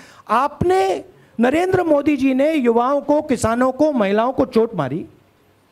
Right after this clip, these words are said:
क्यों मारी? कालाधन नहीं कम हुआ, आतंकवाद कम नहीं हुआ, असली नोट गायब नहीं हुए, कोई ना कोई reason तो होगा,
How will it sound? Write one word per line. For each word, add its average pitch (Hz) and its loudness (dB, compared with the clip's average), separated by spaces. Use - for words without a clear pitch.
क्यों 381 2
मारी? 175 -2
कालाधन 240 0
नहीं 294 0
कम 294 0
हुआ, 311 -2
आतंकवाद 285 0
कम 302 0
नहीं 311 2
हुआ, 330 0
असली 262 0
नोट 302 0
गायब 285 2
नहीं 302 2
हुए, 302 0
कोई 359 0
ना 381 2
कोई 359 0
reason 330 0
तो 269 4
होगा, 320 -2